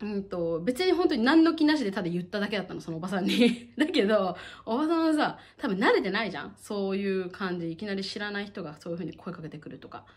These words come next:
ね。だから、なんかそういう感じの対応になっちゃったと思うんだけど、その時も私もすげえ気まずいなと思ったし、だけど、その反面、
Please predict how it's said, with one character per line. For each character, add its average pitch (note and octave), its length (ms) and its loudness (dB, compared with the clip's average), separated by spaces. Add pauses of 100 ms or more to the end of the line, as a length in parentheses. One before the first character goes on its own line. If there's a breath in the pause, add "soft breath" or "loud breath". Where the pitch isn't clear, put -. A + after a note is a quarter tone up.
(380 soft breath)
ね。 - 280 -2 (360 soft breath)
だ A3+ 100 -4
か G3 140 -4
ら、 E3+ 400 0 (120)
な G3+ 120 -6
ん - 20 -8
か - 80 -6
そ G#3 160 -6
う G3 60 0
い G3 80 0
う G3 40 -4
感 G3 180 -4
じ F#3+ 40 -2
の F#3+ 60 -6
対 F#3+ 160 -4
応 - 20 -6
に F#3 60 -6
な G3 80 -2
っ - 0 -
ち F#3+ 80 -8
ゃ - 20 -6
っ D#3+ 40 -10
た D#3 120 -12
と D#3 100 -12
思 D#3+ 140 -6
う - 20 -4
ん D#3 40 -4
だ D#3 80 -6
け E3+ 40 -10
ど、 E3 120 -8
そ - 20 -10
の - 60 -16
時 A3 160 -6
も F3 60 -2
私 F3+ 200 -6
も A#3 60 -4
す A3+ 120 -8
げ G3+ 100 -6
え - 20 -6
気 - 200 -4
ま C#4 160 6
ず D4 160 0
い C#4 80 2
な F3+ 140 -2
と F3 100 -10
思 D#3 120 -6
っ D#3 80 -16
た - 80 -16
し、 D#3+ 400 -8 (240 loud breath)
だ F4 100 2
け C#4+ 80 2
ど、 A3+ 160 2
そ A#3+ 140 -4
の C#4 80 2
反 D4+ 280 2
面、 E3+ 540 0